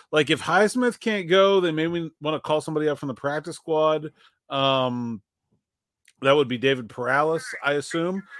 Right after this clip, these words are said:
And, uh, I'm not sure if, so they can call Wing up, they can call two players up, they can't call three players up.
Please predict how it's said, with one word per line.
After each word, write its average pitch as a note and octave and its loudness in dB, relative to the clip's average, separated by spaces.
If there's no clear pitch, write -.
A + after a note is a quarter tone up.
And, C#3+ 0
uh, C#3+ 4
I'm D3 -4
not F#3+ -4
sure F#3 -2
if, D#3 -2
so E3+ -4
they F3+ 2
can G3+ -6
call G#3+ 0
Wing G#3+ -2
up, E3 2
they F3+ -2
can F#3+ -8
call F3 0
two B3+ -8
players C#3+ -2
up, C3+ -2
they C#3+ -6
can't F#3 -12
call D3 -6
three F3+ -12
players B2+ -4
up. B2 -2